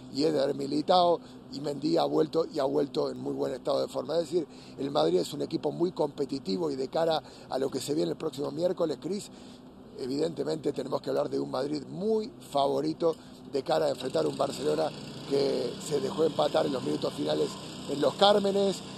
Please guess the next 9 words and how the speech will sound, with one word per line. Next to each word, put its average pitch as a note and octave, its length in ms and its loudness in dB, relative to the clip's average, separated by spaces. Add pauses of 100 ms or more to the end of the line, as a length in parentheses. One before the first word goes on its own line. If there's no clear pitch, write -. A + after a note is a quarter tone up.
(140)
que C#3 120 2
tiene E3 520 6 (520)
muchos F#3 340 4
problemas D#3 440 2
para D3 180 4
armar D#3+ 200 4
un C#3 100 0
equipo C#3+ 320 0
competitivo, E3+ 840 4